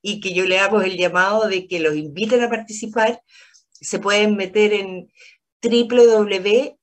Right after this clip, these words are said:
talento digital para chile punto c l, ahí las van a ver.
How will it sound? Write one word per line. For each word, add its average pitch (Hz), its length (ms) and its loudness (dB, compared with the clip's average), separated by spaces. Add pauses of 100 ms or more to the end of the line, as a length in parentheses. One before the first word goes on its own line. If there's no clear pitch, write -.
(140)
talento 190 680 0
digital 208 600 -6
para 185 320 -4
chile 214 400 -4
punto 214 400 -6
c 196 320 -4
l, 247 300 -6 (100)
ahí 208 420 -2 (100)
las 196 260 -2
van 202 140 -2
a 202 80 -2
ver. 240 340 -4